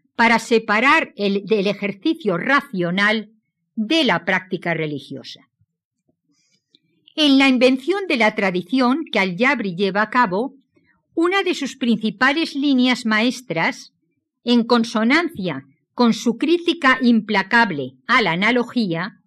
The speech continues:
se identifica con la genealogía de los críticos de la analogía en el pensamiento árabe islámico. Pues el autor de la Crítica de la Razón Árabe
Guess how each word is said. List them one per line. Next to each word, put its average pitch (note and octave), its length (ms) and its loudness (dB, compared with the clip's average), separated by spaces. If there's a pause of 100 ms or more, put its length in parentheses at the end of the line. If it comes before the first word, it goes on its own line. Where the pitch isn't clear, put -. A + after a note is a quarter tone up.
(500)
se - 280 0
identifica D#4 880 0
con B3+ 260 4
la A#3+ 140 4
genealogía A3 1000 0 (220)
de G#3+ 180 6
los G3 260 0
críticos D#4+ 760 -2
de F3+ 180 -2
la E3+ 100 -2
analogía G#3 760 -2 (420)
en C4+ 200 4
el C#4 180 2
pensamiento G#3+ 800 0
árabe F3+ 300 2
islámico. C3 680 -12 (1200)
Pues C#4 260 0
el B3 120 4
autor A#3+ 420 2
de A3+ 100 2
la F#3 160 -2
Crítica C#4 460 0
de B3+ 140 2
la B3 140 2
Razón C4 400 2
Árabe A#3 480 2